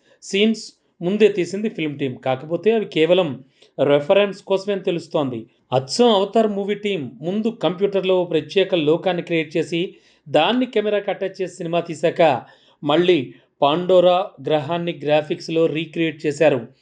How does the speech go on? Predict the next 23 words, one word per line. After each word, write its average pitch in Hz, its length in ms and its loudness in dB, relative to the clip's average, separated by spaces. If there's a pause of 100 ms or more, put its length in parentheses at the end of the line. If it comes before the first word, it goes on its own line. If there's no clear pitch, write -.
(300)
అచ్చంగా 185 460 2
ఇక్కడ 190 160 -2
మహేష్ 175 380 -2
బాబు 175 140 4
సినిమా 165 300 -4
తాలూకు 156 440 0 (580)
చాలా 220 320 4
కీ 202 260 -8
సీన్స్‌ని 180 680 -10 (320)
ఆర్టిఫిషియల్ 185 640 0
ఇంటెలిజెన్స్ 175 500 -4
సాయంతో 160 360 0
తీసి, 151 540 -2 (360)
దాన్ని 156 300 4
రియల్ 180 420 -2
షూట్కి 175 360 -8
అటాచ్ 170 320 -2
చేయబోతున్నారు. 143 600 -2 (180)
So, 175 80 2 (500)
ఈ 226 120 4
ప్రాసెస్కి 185 880 0 (260)
వంద 156 240 -2
కోట్లు, 185 440 -4